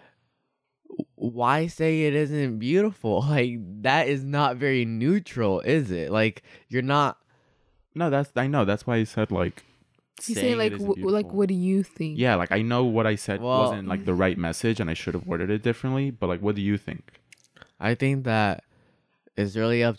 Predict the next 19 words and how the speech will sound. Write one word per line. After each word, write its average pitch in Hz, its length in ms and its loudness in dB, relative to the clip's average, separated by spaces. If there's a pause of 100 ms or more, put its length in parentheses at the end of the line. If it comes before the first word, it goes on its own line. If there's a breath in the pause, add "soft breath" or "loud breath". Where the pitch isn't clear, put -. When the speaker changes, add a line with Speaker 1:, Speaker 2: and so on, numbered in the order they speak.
Speaker 1:
to 98 80 -6
you. 101 480 2 (760)
Because, 127 400 2 (100)
trust 120 280 2
me, 110 160 -4
like, 104 320 0 (460 loud breath)
no 113 560 0
one, 107 320 0
like, 107 180 0
a 110 80 2
lot 110 380 4
of 123 60 -4
people 127 380 0
really 110 600 0
don't 98 500 0
care 98 440 2
about 120 280 0
your 131 140 0
acne 143 540 -2